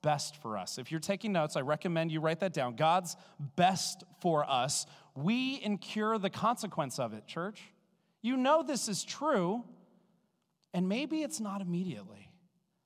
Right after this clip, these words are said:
but eventually, eventually. A-, and here's kind of some sobering, sad news in this text. There's nothing in this exchange that lends itself to this invalid now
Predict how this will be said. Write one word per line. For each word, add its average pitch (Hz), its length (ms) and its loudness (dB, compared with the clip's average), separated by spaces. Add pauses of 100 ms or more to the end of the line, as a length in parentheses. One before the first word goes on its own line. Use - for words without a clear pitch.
(360)
but 110 120 -12
eventually, 120 540 -12 (1120)
eventually. 117 760 -8 (2250)
A-, 170 120 -14 (180)
and 160 160 -4
here's 214 220 -2
kind 247 200 -6
of 233 60 -2
some 170 240 -4
sobering, 156 540 -6
sad 147 420 -8
news 123 680 -12
in 139 100 -10
this 127 180 -10
text. - 560 -14 (1800)
There's 139 200 -10
nothing 202 380 -2
in 196 140 -2
this 175 200 -4
exchange 143 760 -8
that 117 180 -10
lends 147 320 -6
itself 117 640 -8
to - 100 -12
this 120 240 -8
invalid 156 580 -6
now 135 400 -8